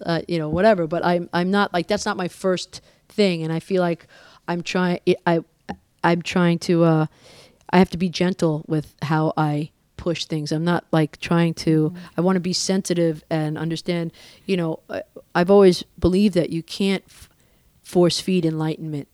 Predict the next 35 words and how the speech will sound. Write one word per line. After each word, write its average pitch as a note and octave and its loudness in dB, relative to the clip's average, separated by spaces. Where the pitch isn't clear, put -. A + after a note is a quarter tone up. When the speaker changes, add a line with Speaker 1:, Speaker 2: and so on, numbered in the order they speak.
Speaker 1:
on D3 -4
anyone. D#3+ -2
You D#3+ -4
know, D#3+ 0
it's D#3+ -2
not F3+ 2
like E3 2
just - -4
because F3+ -2
you F3+ 0
have F3 0
finally F3 0
come E3+ -2
to - -2
some E3+ 2
kind E3 -4
of D#3+ -4
understanding E3 2
doesn't E3 2
mean E3+ 0
that, E3 0
you F3+ 0
know, E3 4
someone F#3 4
doesn't E3+ 2
have F3 0
to F3+ 2
undo F3+ -2
tons G3 2
of F3 -2
shit - -4
to D#3+ -6
get D#3 -4
to E3 -8
that D#3 -4